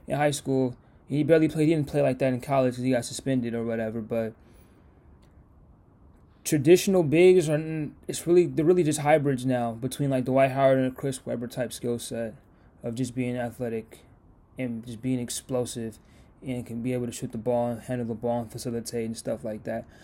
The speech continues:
which is fine. That's what, that's what the N B A is going to, you know what I'm saying? Which is totally fine. But anyways,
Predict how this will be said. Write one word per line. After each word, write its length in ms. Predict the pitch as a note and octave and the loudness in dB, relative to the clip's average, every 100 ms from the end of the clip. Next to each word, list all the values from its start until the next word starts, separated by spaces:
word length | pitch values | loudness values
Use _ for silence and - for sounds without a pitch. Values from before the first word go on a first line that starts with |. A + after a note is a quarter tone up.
| - | -4
which 160 | D#4 D#4+ | 2 4
is 120 | - | 4
fine. 260 | F#3 G3 F3+ | 4 2 2
That's 120 | F3+ | 4
what, 80 | F3+ | 4
that's 180 | F3 | 4
what 100 | F#3 | 2
the 80 | E3 | -2
N 140 | E3 E3+ | 0 2
B 100 | F3 | 4
A 40 | |
is 120 | F#3 | 2
going 260 | D#3 F#3+ G3 | 2 0 0
to, 180 | - C3+ | -2 -2
you 140 | C3 | 0
know 120 | C#3 | 0
what 100 | C#3 | -2
I'm 80 | C#3 | -4
saying? 300 | - D3 C3+ | -6 -6 -6
Which 140 | C#3 | -8
is 60 | D3 | -8
totally 360 | D3+ D3 D3 C#3 | -4 -2 -2 -2
fine. 360 | E3 E3 B2 - - - - - - D3 | -2 -2 -2 -6 -18 -20 -20 -20 -6 10
But 400 | F3+ A3 D#3 - - - - - - _ _ _ _ _ | 12 12 12 4 -16 -20 -20 -20 -20 _ _ _ _ _
anyways, 580 | A3 G#3+ D3+ C#3+ C#3 B2+ | 4 6 8 8 6 2